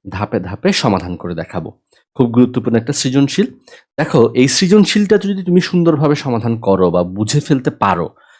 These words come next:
তাহলে তুমি কয়টা জিনিস সম্পর্কে জানতে পারবে। তুমি ট্যাবেল কিভাবে তৈরি করতে হয় তা সম্পর্কে আইডিয়া পাবে, সেখানে তুমি কল স্প্যান বা রো স্প্যান কিভাবে ব্যবহার করতে হয় সেটা সম্পর্কে আইডিয়া পাবে।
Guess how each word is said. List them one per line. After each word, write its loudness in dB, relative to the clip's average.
তাহলে 2
তুমি 4
কয়টা 2
জিনিস 4
সম্পর্কে 2
জানতে -2
পারবে। -8
তুমি 0
ট্যাবেল 2
কিভাবে 2
তৈরি -2
করতে -10
হয় -4
তা -6
সম্পর্কে -6
আইডিয়া -2
পাবে, -2
সেখানে -4
তুমি 0
কল 4
স্প্যান 0
বা 0
রো 2
স্প্যান -2
কিভাবে -2
ব্যবহার -2
করতে -14
হয় -6
সেটা -4
সম্পর্কে -4
আইডিয়া 0
পাবে। 0